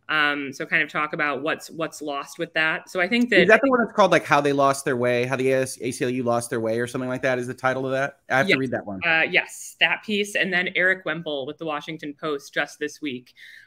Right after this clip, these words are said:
Speaker 1: uh, wrote a piece, which, you know, I hadn't seen this angle. So I, I requ-, I respected this piece too,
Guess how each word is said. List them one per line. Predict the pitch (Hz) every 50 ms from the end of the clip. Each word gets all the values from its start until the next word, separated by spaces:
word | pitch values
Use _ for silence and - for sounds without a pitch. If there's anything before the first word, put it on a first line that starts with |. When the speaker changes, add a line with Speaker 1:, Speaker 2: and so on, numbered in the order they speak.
| _ -
Speaker 1:
uh, | 156 160 151 147 147 127 95 -
wrote | - 165 165 160 156
a | 156
piece, | - - 175 160 156 170 -
which, | 190 190 - _
you | - 226 285 339
know, | 208
I | 180
hadn't | 196 233 269 294 240
seen | - - 226 214
this | 196 196 202 196
angle. | 170 156 151 147 147 143 160
So | - - 175
I, | 165 170 170
I | - - 170 175 175
requ-, | 170 - 180 - -
I | 165 160
respected | 156 165 160 151 - - - 160 156 - 170 160
this | 160 170 170
piece | - - 160 143 -
too, | - - 202 185 170 156